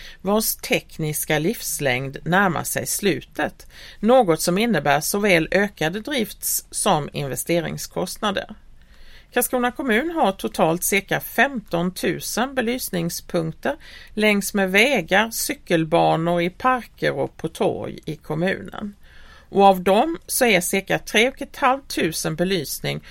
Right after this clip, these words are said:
av Trafikverkets eller enskilda vägar på landsbygden, platser som kommunen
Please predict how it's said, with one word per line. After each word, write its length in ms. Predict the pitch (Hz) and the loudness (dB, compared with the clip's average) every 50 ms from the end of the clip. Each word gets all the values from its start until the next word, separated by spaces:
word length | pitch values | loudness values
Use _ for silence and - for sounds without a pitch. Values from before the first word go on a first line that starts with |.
| - - - - | -20 -20 -12 -4
av 200 | - 165 160 151 | 0 0 2 0
Trafikverkets 1500 | - - - 165 156 156 - - 208 269 277 - - - 147 151 170 214 269 - - - 311 302 - - - - - - | 0 -2 0 0 0 0 0 0 -2 -2 -2 -6 -8 -2 2 4 4 4 2 0 -4 -6 -6 -6 -6 -6 -8 -8 -2 2
eller 220 | 190 190 196 190 - - | 2 4 4 2 0 0
enskilda 760 | 196 214 233 247 240 214 - - - 147 135 139 143 147 143 | 0 2 2 2 0 -2 -2 -2 -2 -2 0 0 0 0 2
vägar 440 | 151 175 190 208 196 151 - 139 | 2 2 2 2 0 0 -2 -2
på 160 | - - - 147 | -4 -4 -4 -4
landsbygden, 1080 | 139 147 165 196 247 240 220 - - - - 170 254 277 - - 214 - - - 180 - - - - - - - - - | -2 0 0 0 0 -2 -2 -4 -4 -2 -2 -2 -2 -2 -2 -2 -2 -2 -2 -4 -8 -12 -16 -20 -20 -20 -20 -20 -12 -2
platser 520 | - 302 330 339 - - - - 170 156 | 2 4 4 4 2 0 -2 0 0 0
som 200 | 156 - 165 160 | 0 0 -4 -4
kommunen 580 | - - 202 220 214 175 139 135 135 139 135 | -2 0 2 2 4 2 2 0 -2 -4 -6